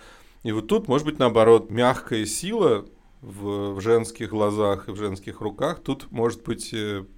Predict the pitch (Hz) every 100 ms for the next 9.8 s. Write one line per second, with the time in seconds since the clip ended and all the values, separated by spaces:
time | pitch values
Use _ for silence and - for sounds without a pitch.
0 | - - - - - 131 123 120 123 135
1 | - 113 104 104 101 98 - 110 120 120
2 | 123 139 151 151 - - - - - 104
3 | 95 - 120 117 120 123 131 175 - 156
4 | - 135 131 143 165 147 175 156 123 135
5 | 143 127 - - - - _ _ _ -
6 | 113 110 110 110 107 101 123 143 147 143
7 | 127 120 135 147 135 - 117 107 110 123
8 | 143 127 107 - 131 117 127 117 185 226
9 | 156 107 120 151 127 113 107